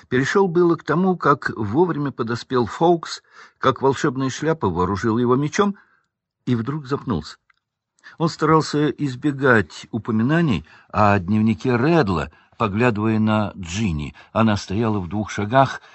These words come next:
прижавшись к матери, и слёзы безостановочно бежали по её щекам. «А вдруг её и правда исключат?»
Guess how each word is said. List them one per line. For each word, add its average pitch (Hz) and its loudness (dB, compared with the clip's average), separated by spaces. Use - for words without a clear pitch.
прижавшись 110 -2
к - -10
матери, 123 0
и 131 -2
слёзы 123 0
безостановочно 123 -2
бежали 120 -2
по 113 -6
её 117 0
щекам. 117 0
«А 143 -6
вдруг 123 -6
её 76 -4
и 67 -8
правда 101 -6
исключат?» 113 -8